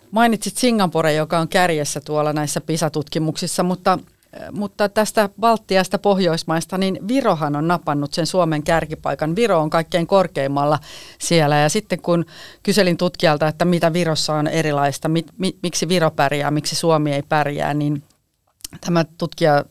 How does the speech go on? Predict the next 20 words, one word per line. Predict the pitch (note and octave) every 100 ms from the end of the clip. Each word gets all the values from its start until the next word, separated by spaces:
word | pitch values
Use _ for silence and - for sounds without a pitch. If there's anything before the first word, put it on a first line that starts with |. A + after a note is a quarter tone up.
| E3
sanoi | E3 D3+ C#3+
vaan, | C#3+ D3 C#3+
että | - C#3 - - - -
Virossa | G#3+ G3+ - - D#3 - - - - -
tullaan | F#3 E3+ D#3+ D#3
ehkä | D#3+
parikymmentä | F3 F3+ E3+ D#3 D3+ D3 C#3+
vuotta | C#3+ C#3+ -
Suomea | D#3 E3+ D#3 D3+ C#3+
jäljessä, | D3+ D#3+ D#3 C#3+ C3+ -
ja | C#3 C#3
siellä | G#3+ G3 E3+
on | E3
vielä | G3+ E3+
se | D#3 F3
ajatus, | - G#3 F#3 D3 C3+ -
että | C#3 C3+ - D3 - - -
oppiminen | G#3 G#3 F#3 D#3 D3 D3
on | D3 C#3+ - -
merkittävää, | F#3+ A3 G3+ F3+ - D3 C#3+ C#3